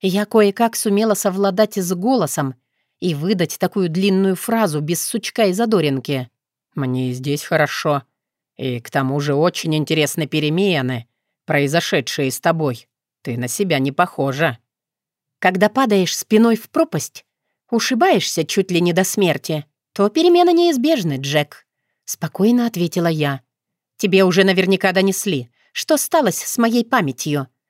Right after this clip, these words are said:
Вот только она ко мне потихоньку возвращается», — с каменным лицом солгала я. Блефовать так на полную катушку. А ещё,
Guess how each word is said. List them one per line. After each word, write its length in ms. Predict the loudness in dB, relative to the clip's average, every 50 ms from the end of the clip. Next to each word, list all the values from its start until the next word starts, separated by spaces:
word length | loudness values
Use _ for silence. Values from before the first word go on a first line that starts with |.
| _ _ _ _ _ -2
Вот 240 | 0 0 0 0 0
только 440 | 0 2 2 2 0 0 2 2 4
она 180 | 4 2 2
ко 100 | 2 2
мне 180 | 4 4 4 2
потихоньку 540 | 2 -2 -2 -2 -2 0 2 2 2 2 0
возвращается», — 1040 | 0 0 2 0 0 0 -2 -2 0 0 2 0 0 -4 -6 -6 -4 -4 -4 -6 _ _ _ _ _ _ _ _ _ _
с 120 | -14 -8
каменным 560 | -4 0 2 2 2 2 2 0 0 0 -2
лицом 380 | -2 -4 -4 -4 -4 -2 -2 -2
солгала 500 | -2 -2 -2 0 0 0 2 2 2 0
я. 300 | 0 -2 -2 -4 -4 -6 _ _ _ _ _ _ _ _ _ _ 0
Блефовать 520 | 2 2 2 4 4 4 4 2 0 0
так 180 | -4 -4 0 2
на 100 | 0 2
полную 420 | 4 4 4 4 4 4 2 2
катушку. 640 | 0 -2 -2 -2 -2 -4 -4 -6 -8 -8 -6 -6 -6 -8 _ _ _ _ _ _ _ _ _ _ _ _ _ _
А 160 | -2 0 0 2
ещё, 480 | 2 2 0 0 -2 -2 0 -2 -2